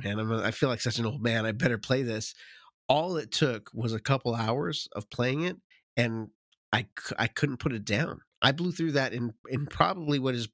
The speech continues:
record time for me. It was a couple weeks, but a couple instances of me playing for a couple hours at a time, which, again, doesn't sound like a lot, but for me is tons.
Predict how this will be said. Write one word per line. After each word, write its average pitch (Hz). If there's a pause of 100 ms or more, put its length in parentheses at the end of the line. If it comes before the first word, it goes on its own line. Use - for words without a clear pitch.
(100)
record 139
time 117
for 104
me. 104
It 104
was 107
a 120
couple 143
weeks, 107 (460)
but 127
a -
couple 135
instances 113
of 107
me 110
playing 110
for 107
a 104
couple 113
hours 107
at 98
a 98
time, 107
which, 110
again, 113
doesn't 131
sound 120
like 110
a 104
lot, 110
but 95
for 120
me 143
is 101
tons. 104